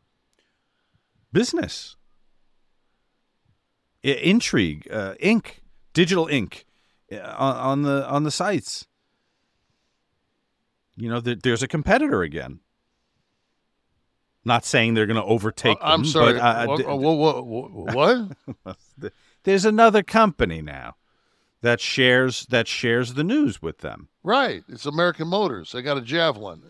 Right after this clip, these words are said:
Speaker 2: They're fucking doing a hell of a deal.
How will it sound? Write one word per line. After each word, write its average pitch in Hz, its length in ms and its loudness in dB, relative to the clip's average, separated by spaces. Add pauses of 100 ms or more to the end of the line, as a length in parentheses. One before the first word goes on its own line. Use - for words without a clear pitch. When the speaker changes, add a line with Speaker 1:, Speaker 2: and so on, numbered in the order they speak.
(120)
Speaker 2:
They're 139 100 -20
fucking 131 560 -8 (640)
doing 160 160 0
a 151 40 0
hell 156 180 2
of 143 80 -4
a 143 40 -6
deal. 127 360 -6